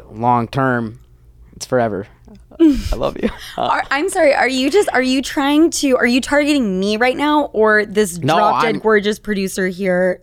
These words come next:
Speaker 2: that's engineering the whole
Speaker 1: I already
Speaker 2: show?
Speaker 1: talked to the producer. She's beautiful. She's actually from not too far from where my girl's from.
Speaker 2: <laughs>
Speaker 1: My girl's from Spain. And yeah, no, I'm focused on, uh, our relationship, and she's a Latina, and I just am switching it up. So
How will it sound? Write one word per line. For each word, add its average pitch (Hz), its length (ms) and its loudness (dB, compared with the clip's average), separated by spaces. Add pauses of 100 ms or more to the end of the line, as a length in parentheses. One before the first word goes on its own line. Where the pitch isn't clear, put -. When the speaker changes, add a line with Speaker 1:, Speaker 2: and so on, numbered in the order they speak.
Speaker 2:
that's 185 400 -6
engineering 190 460 -2
the 185 80 -2
whole 180 80 -2
Speaker 1:
I 135 60 2
already 190 160 0
Speaker 2:
show? 180 40 -2
Speaker 1:
talked 175 160 0
to 170 60 -12
the 151 100 -8
producer. 143 400 -4
She's 127 280 -8
beautiful. 123 340 -2
She's 117 180 -6
actually 127 360 -2
from 120 260 -4
not 117 160 0
too 113 140 -6
far 113 200 -2
from 110 200 -6
where 101 200 -6
my 110 220 -8
girl's 107 260 -6
from. 107 300 -10 (240)
Speaker 2:
<laughs> - 260 -16
Speaker 1:
My 131 60 -2
girl's 151 180 2
from 151 100 0
Spain. 135 460 -2 (600)
And 131 280 0
yeah, 143 160 2
no, 131 160 0
I'm 123 140 0
focused 135 340 -4
on, 131 280 2
uh, 117 420 -2 (400)
our 135 120 0
relationship, 131 560 -2
and 113 280 -6
she's 113 220 -10
a 117 40 -10
Latina, 120 320 -6
and 127 220 -2
I 107 100 -2
just 101 260 -10
am 110 100 -8
switching 113 360 -8
it 98 60 -2
up. 127 200 0
So 101 320 -4